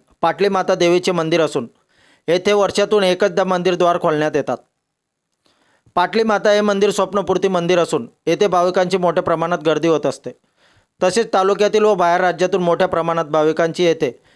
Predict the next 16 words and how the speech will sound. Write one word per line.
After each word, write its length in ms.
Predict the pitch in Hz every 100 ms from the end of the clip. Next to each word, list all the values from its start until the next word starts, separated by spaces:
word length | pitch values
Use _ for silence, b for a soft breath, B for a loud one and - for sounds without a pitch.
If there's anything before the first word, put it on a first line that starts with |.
| b b
एक 200 | 180 175
दिवसीय 340 | 196 190 202
यात्रेत 320 | 185 165 185 165
गर्दी 340 | 165 156 175
पाहण्यात 420 | 175 160 160 165
येते. 300 | 156 120 - _ _ _ _ _ _ _ _ _ _
यावेळी 400 | 151 185 202 208 214
तालुक्यातील 520 | 196 190 190 202 208
व 100 | 208
भागातील 460 | 185 165 165 175 190
सर्व 300 | 190 180 190
भाविक 280 | 165 147 135 _ _ b b b
यात्रेत 360 | 156 175 208 202
पावसाळा 480 | - 180 185 196 196
जरी 260 | 185 190
असला 360 | 185 175 180